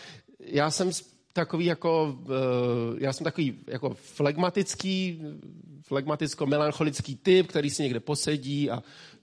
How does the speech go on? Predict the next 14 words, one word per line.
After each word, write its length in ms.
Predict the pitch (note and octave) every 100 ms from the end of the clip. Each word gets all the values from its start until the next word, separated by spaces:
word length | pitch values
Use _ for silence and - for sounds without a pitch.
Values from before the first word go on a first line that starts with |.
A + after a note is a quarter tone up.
| D3
jo, 100 | D#3+
no, 680 | F3 F3+ F#3+ G3+ G3+ F3+ D3+
zajímavý, 640 | E3 F3+ A#3 A#3+ G#3+ G3+
no. 440 | F3+ E3 F3+ G3+ E3+ _ - - - - - B2+
E, 300 | B2+ B2+ C3+
jen 140 | D#3
tak 180 | F3+ -
mě 80 | F#3
něco 260 | F3+ -
jako 260 | F3 E3+ B2+
nevyvede 720 | A#2+ B2 C3+ C#3+ F3+ G3 G3+
z 80 | E3
míry, 640 | E3+ F#3 F3+ F3+ F3 F3+ - - _
e, 80 | -